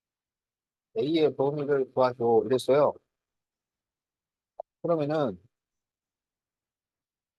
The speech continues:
여기가 지금 마이너스 칠, 일이잖아.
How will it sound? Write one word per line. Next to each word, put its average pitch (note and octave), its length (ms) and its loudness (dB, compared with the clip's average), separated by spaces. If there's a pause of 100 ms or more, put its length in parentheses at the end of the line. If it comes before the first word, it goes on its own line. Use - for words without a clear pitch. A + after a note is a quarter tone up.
(140)
여기가 C#3+ 380 0
지금 C3 260 -6
마이너스 D3 540 -6
칠, - 180 -14 (260)
일이잖아. A2 480 -4